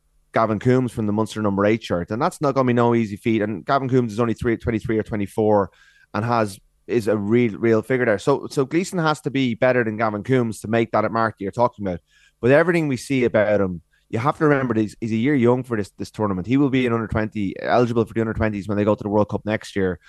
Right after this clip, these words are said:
like a couple of these players. Um, he has huge hurling pedigree. I believe a year ago there was kind of murmurs within Munster that they weren't sure about the progress he was making, that it wasn't quite clicking for him. And then in the last,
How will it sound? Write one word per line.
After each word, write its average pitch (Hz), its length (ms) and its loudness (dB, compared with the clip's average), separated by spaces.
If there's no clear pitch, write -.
like 127 160 2
a 117 60 -8
couple 135 260 2
of 123 80 0
these 110 180 0
players. 98 460 0
Um, 104 480 0
he 117 100 -6
has 113 160 2
huge 131 360 0
hurling 131 360 0
pedigree. 139 400 0
I 113 80 2
believe 135 300 0
a - 20 0
year 123 280 2
ago 127 400 2
there 110 120 4
was 110 260 0
kind 117 220 -2
of 107 240 -2
murmurs 113 420 -2
within 110 220 0
Munster 120 340 -2
that 110 140 -4
they 107 40 -2
weren't 110 360 0
sure 117 220 0
about 113 140 0
the - 60 -10
progress 113 360 0
he 107 100 -6
was 98 100 -6
making, 120 320 -2
that 101 80 0
it 95 80 -4
wasn't 110 300 -2
quite 107 180 -4
clicking 143 300 -8
for 160 160 0
him. 151 100 0
And 110 100 0
then 113 140 0
in 101 140 -4
the 101 60 -4
last, 110 460 -2